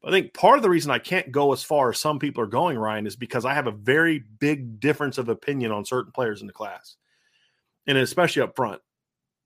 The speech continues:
Owen Wafle and Cole Mullins, to me, are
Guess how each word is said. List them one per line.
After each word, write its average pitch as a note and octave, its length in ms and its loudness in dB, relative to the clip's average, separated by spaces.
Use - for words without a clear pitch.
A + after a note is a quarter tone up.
Owen F3+ 300 4
Wafle D#3 380 4
and B2 80 -2
Cole D3 220 4
Mullins, C3 380 0
to G#2+ 80 -8
me, C#3 500 -4
are F#2 220 -6